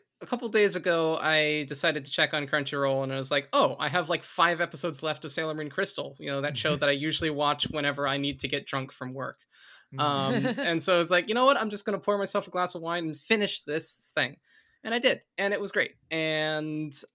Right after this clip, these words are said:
Speaker 1: I, apparently there's a new, like, uh, it, what's it called? Uh, O A V or O V A, whatever, um,
Speaker 2: O V A.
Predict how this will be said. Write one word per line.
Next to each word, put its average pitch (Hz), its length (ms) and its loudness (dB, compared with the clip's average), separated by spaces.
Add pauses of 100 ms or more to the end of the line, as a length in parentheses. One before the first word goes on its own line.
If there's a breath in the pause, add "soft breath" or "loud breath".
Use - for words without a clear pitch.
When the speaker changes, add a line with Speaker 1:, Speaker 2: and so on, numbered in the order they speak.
Speaker 1:
I, 156 680 2 (1300)
apparently 190 420 2
there's 175 260 4
a 180 40 -2
new, 165 800 0
like, 147 340 -4 (240)
uh, 147 400 -4 (180)
it, 160 300 -6 (440)
what's 147 220 -12
it 139 60 -14
called? 127 440 -6
Uh, 135 320 -6
O 151 140 -2
A 156 120 0
V 170 280 -4
or 143 120 -4
O 139 60 0
V 147 220 -4
A, 156 220 -4
whatever, 143 420 -6 (420 loud breath)
um, 135 200 -2
Speaker 2:
O 131 40 -6
V 131 80 -8
A. 123 120 -12